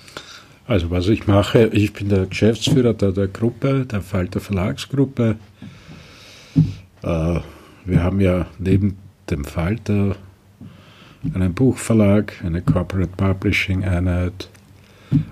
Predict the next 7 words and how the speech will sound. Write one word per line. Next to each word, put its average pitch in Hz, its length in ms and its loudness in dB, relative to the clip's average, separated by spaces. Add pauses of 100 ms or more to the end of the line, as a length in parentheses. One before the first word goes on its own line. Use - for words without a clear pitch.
(120)
machen 87 300 -2
relativ 92 420 2
viel 98 240 -2
inzwischen 92 560 -2
im 90 220 -2
elektronischen 90 920 0
Medienbereich 104 840 2